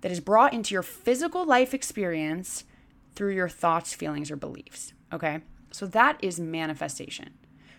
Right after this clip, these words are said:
You are manifesting something into your life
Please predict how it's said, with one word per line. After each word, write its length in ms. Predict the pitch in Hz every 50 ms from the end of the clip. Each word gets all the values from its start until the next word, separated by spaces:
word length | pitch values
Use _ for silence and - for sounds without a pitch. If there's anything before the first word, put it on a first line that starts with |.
| _ _
You 120 | 196 175
are 80 | 170 165
manifesting 960 | 165 165 170 185 202 226 233 277 294 320 294 - - 208 185 - - 185 -
something 440 | - - 170 165 156 - 165 170 - _
into 400 | - 214 247 262 277 269 - 269
your 240 | 269 262 247 247 233
life 560 | 226 190 165 156 151 147 151 165 - - -